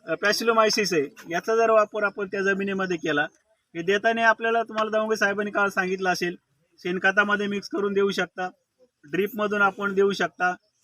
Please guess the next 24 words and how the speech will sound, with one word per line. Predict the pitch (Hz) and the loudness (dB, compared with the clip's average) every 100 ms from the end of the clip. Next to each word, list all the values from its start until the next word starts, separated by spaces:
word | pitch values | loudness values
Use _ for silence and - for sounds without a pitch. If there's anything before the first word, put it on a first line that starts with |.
| _ | _
किंवा | 175 196 202 185 | -6 0 0 0
जसं | 190 196 | -2 0
आपण | 190 190 190 | 0 0 -2
आता | 190 190 | -2 -2
मागाशी | 196 196 196 190 190 | 0 0 0 0 -2
जीवामृत | 165 196 208 208 202 | 0 4 4 4 0
पाहिलं, | - 180 165 | 0 -2 -2
स्लरी | 147 180 190 185 | -2 0 0 0
जसं | 185 180 | -2 -2
म्हणतो | 160 147 | -4 -4
ते, | 135 123 - _ _ - | -8 -12 -16 _ _ -14
ते | |
शेणकाल्यामध्ये | 190 202 202 202 202 196 190 | -6 -4 -2 0 0 0 -2
मिक्स | 185 170 | -4 -8
करून | - 170 160 | -8 -6 -6
पण | 160 | -6
देऊ | 151 147 | -6 -6
शकता. | 127 110 _ _ _ _ _ - | -6 -14 _ _ _ _ _ -6
याचाही | 175 - 240 | -4 2 4
वापर | 226 220 226 | 6 4 0
आपल्याला | 220 226 208 | -2 0 -2
करता | 202 196 208 | -2 -4 -4
येईल. | 202 202 _ _ - - - _ _ _ _ _ _ _ _ _ | -6 -8 _ _ -12 -12 -14 _ _ _ _ _ _ _ _ _
हे | 196 | -2